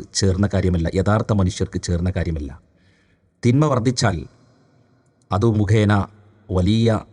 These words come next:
അപകടങ്ങൾ, ദുരന്തങ്ങൾ സമൂഹത്തിനുണ്ടാകും. ഒരു വ്യക്തിക്കല്ല, തിന്മയുടെ വ്യാപനം തടഞ്ഞില്ല എങ്കിൽ അതിൻ്റെ നഷ്ടം ഒരാൾക്ക് മാത്രമല്ല, ഒരു കുടുംബത്തിനോ ഒരു സമൂഹത്തിനല്ല,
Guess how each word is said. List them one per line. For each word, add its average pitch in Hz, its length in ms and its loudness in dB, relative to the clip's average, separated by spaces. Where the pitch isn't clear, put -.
അപകടങ്ങൾ, 107 560 0
ദുരന്തങ്ങൾ 123 540 2
സമൂഹത്തിനുണ്ടാകും. 95 680 0
ഒരു 101 160 2
വ്യക്തിക്കല്ല, 95 480 0
തിന്മയുടെ 120 460 4
വ്യാപനം 123 380 2
തടഞ്ഞില്ല 123 420 2
എങ്കിൽ 107 280 2
അതിൻ്റെ 101 320 0
നഷ്ടം 92 280 -2
ഒരാൾക്ക് 95 380 0
മാത്രമല്ല, 90 460 0
ഒരു 87 140 0
കുടുംബത്തിനോ 92 680 0
ഒരു 92 100 -2
സമൂഹത്തിനല്ല, 90 680 -2